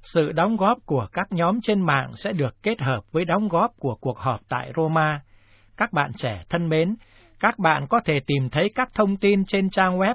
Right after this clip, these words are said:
của Văn phòng Thư ký Thượng Hội đồng Giám mục. Tôi xin cảm ơn sự đóng góp của các bạn cho việc cùng tiến bước này.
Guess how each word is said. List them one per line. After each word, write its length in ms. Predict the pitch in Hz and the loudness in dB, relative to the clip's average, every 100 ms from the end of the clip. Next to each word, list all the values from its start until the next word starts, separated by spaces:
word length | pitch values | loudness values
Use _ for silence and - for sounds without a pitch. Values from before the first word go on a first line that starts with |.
| - | -2
của 200 | 135 113 | -6 -2
Văn 180 | 180 185 | -4 -2
phòng 300 | 139 120 104 | 0 -2 -2
Thư 120 | - 175 | -4 -2
ký 160 | 180 202 | 0 -2
Thượng 240 | - 160 135 | 0 0 0
Hội 180 | 139 135 | -4 0
đồng 260 | 127 110 | -2 -2
Giám 240 | 95 170 190 | -2 -2 0
mục. 160 | 131 - _ _ _ _ _ _ | -2 -6 _ _ _ _ _ _
Tôi 160 | 190 | 2
xin 260 | - 185 185 | 4 2 2
cảm 240 | 180 202 | 2 2
ơn 280 | 226 185 180 | 4 2 2
sự 260 | - 151 143 | -2 -6 -2
đóng 240 | 147 190 | 0 0
góp 220 | 185 233 - | 2 2 0
của 220 | 151 113 - | -4 -4 -4
các 180 | 202 | -4
bạn 300 | 170 139 117 107 | 0 -2 -2 -2
cho 140 | 190 | 0
việc 240 | 147 127 - | 0 -4 -2
cùng 260 | 143 127 110 | -4 -2 -4
tiến 220 | - 165 202 | -2 0 2
bước 220 | 226 - | 0 0
này. 320 | 127 113 | -4 -4